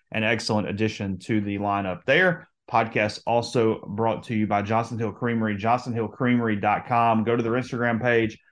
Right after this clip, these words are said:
Go to their website at Johnson Hill Creamery.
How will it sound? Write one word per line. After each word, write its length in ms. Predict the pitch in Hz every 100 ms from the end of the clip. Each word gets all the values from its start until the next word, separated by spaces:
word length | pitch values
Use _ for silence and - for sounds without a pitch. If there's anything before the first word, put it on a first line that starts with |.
| _ _ -
Go 220 | 104 127
to 420 | 143 - 139 139 113
their 180 | 113 110
website 640 | 113 127 - 131 127 123
at 160 | 107 98
Johnson 360 | 117 123 120
Hill 200 | 117 117
Creamery. 520 | 123 127 127 123 117